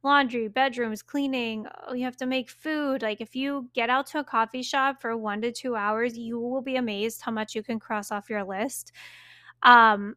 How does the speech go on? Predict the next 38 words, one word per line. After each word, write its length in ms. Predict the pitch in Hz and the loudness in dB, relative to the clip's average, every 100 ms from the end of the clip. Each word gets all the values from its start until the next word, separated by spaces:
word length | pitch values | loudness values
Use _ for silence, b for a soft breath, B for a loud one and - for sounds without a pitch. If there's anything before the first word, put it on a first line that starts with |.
| 254 | 6
I 80 | |
don't 220 | 254 277 277 | 8 8 6
do 160 | 302 | 2
this 200 | 294 294 | 2 2
all 220 | - 240 | 6 6
the 100 | 262 | 6
time 320 | 302 320 311 302 | 6 6 4 4
and 100 | 247 | 0
I 80 | |
don't 220 | 202 208 202 | -2 -4 -6
have 320 | 240 254 277 | -2 0 0
to 100 | 294 | -4
do 180 | 285 285 | -2 0
it 80 | 277 | 2
all 120 | 269 | 2
the 120 | 269 | 0
time, 240 | 285 262 | 0 0
but 100 | 254 | 0
if 140 | 220 240 | -4 -2
I'm 240 | 247 233 | -4 -4
really 460 | 214 240 269 277 277 | -4 -2 0 -2 -4
struggling 500 | - 226 214 233 247 | -4 -4 -2 -4 -4
to 120 | 254 | -4
get 220 | 226 214 | -4 -4
focused, 560 | 214 208 - 233 247 - | -6 -6 -6 -6 -6 -8
just 240 | 226 - | -8 -8
changing 480 | - 233 226 240 240 | -8 -4 -4 -2 -2
my 140 | 220 | -2
environment 640 | 214 214 202 196 202 226 247 | -2 -4 -4 -4 -4 -6 -4
like 180 | 247 247 | -4 0
that 220 | 254 254 | 0 0
can 280 | 269 220 202 | -4 -6 -6
really, 340 | 233 233 220 | -2 -2 -2
really 300 | 214 208 202 | -2 -4 -4
help 280 | 208 220 214 | -4 -4 -4
me 440 | 214 208 208 202 - | -4 -2 -2 -4 -8
cross 340 | - 208 202 | -6 -6 -4
off 200 | 208 196 | -6 -8